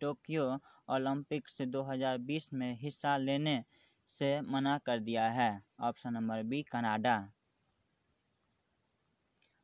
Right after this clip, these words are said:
प्रश्न संख्या सड़सठ, रिजर्व बैंक द्वारा अर्थव्यवस्था को पटरी पर लाने के लिए हाल ही में कितने करोड़ रुपए के बॉन्ड खरीदने का फैसला किया गया है? ऑप्शन नंबर डी,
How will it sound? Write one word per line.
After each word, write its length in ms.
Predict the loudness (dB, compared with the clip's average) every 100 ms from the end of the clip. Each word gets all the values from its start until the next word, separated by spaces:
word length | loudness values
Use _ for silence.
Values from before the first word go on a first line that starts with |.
| _
प्रश्न 180 | -2 0
संख्या 420 | 0 -2 -2 -4
सड़सठ, 600 | -2 -2 0 2 0 -2 -16 _ _ _ -4
रिजर्व 340 | 2 4 4
बैंक 440 | 2 2 2 0
द्वारा 500 | 0 4 4 4 4
अर्थव्यवस्था 800 | 2 -2 -4 -2 -2 -2 -4 -6
को 240 | -4 -4 -4
पटरी 500 | 0 -2 -2 -4 -4
पर 340 | 0 2 2 -4 -18 _
लाने 320 | 0 0 0 -2
के 200 | -2 -2
लिए 220 | 0 -2
हाल 360 | 0 2 2
ही 200 | 0 -4 -2
में 220 | -2 -4 -4
कितने 420 | -6 -2 0 0
करोड़ 360 | 0 -2 0 0
रुपए 400 | -2 -2 -2 -4
के 280 | -2 -2 -2 _ _ _ _ _ _ _ _ _ 0
बॉन्ड 420 | 4 4 2 0
खरीदने 520 | -2 -2 0 2 0
का 220 | 0 0
फैसला 600 | 0 -4 -4 -4 -2 -2 -2
किया 320 | -2 -2 0
गया 280 | -2 -2 -2
है? 280 | -2 -4 -4
ऑप्शन 400 | -6 -6 -6 -4
नंबर 320 | -2 -2 -2
डी, 360 | -2 -2 -2